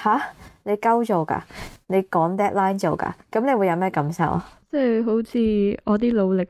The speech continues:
Speaker 2: 白費晒，都喺你眼中係鳩做，就會唔開心。
Speaker 1: 係啦，我，我好似細個嘅時候，即係講緊係中學嘅時候，好似都嘗試過噉嘅嘢啦。我好認真噉樣做嘅喎，但係條友話我鳩做喎，跟住我就好嬲。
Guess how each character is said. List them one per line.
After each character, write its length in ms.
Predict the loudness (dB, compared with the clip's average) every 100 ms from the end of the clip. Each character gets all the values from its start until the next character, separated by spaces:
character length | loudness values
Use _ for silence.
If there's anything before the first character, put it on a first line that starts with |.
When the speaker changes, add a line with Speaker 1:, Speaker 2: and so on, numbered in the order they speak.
| _
Speaker 2:
白 120 | -2
費 360 | 0 0 2 2
晒， 300 | 0 0 2
都 100 | 2
喺 140 | 2
你 140 | 2
眼 240 | 2 2 2
中 200 | 2 2
係 140 | 0
鳩 240 | 0 0 0
做， 200 | 0 -4 -4
就 160 | -2 0
會 120 | 2
唔 160 | 2 2
開 220 | 2 2
心。 340 | 0 0 -2 -4 -12 -18
Speaker 1:
係 140 | -4 0
啦， 160 | 0 -2 _
我， 80 | 0 0
我 180 | 2 2
好 100 | 0
似 120 | 2
細 360 | 0 2 0 0
個 200 | 2 2
嘅 60 | 2
時 160 | 0 -2
候， 80 |
即 120 | 0 0
係 20 |
講 200 | 2 2
緊 160 | 2
係 260 | 2 0 -2 -4
中 240 | 0 0
學 60 | 0
嘅 220 | 2 0
時 200 | 0 -2
候， 100 | -2 -4 -2
好 120 | 2
似 140 | 2
都 180 | 2 0
嘗 640 | -4 _ _ -2 0 0
試 120 | 0 0
過 100 | 0
噉 160 | -2
嘅 80 | 0
嘢 220 | 2 2
啦。 160 | 2 0 -6 -6
我 80 | -2
好 100 | 2
認 260 | 2 0 0
真 140 | 0
噉 80 | 0
樣 220 | 0 0
做 120 | 0 0
嘅 40 | 2 0
喎， 40 | 0 -8 _
但 140 | 0
係 40 | 0
條 140 | -2
友 80 | 0 2
話 100 | 2 0
我 140 | -2
鳩 260 | 2 0 0
做 380 | 0 2 2 -2
喎， 20 | -10 _
跟 140 | -2
住 60 | 0
我 80 | 0
就 140 | 0
好 220 | -2 -2
嬲。 200 | 0 0